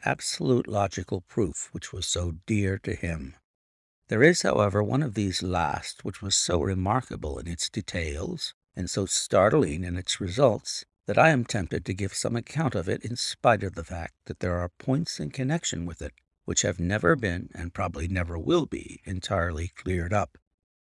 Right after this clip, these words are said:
The year eighty-seven furnished us with a long series of cases of greater or lesser interest, of which I retain the records. Among my headings under this one twelve months,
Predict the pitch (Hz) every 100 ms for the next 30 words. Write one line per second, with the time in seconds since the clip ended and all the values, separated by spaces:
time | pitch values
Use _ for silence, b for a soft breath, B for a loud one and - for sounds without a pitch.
0 | _ - 135 139 - 151 156 - - 123
1 | 85 87 98 - 101 101 - 104 92 -
2 | 101 95 87 104 113 123 - - 92 90
3 | 98 - 95 - 113 87 - 104 - -
4 | - 214 - 95 98 - 80 67 95 -
5 | 90 - 117 - 78 - - - _ -
6 | 165 175 - 127 104 - 101 80 80 73
7 | 90 85 - - _ - - - _ _
8 | 85 92 117 110 98 92 113 185 92 85
9 | - 87 87 82 92 - - 92 78 80
10 | 78 - 92 82 76 73 80 87 151 -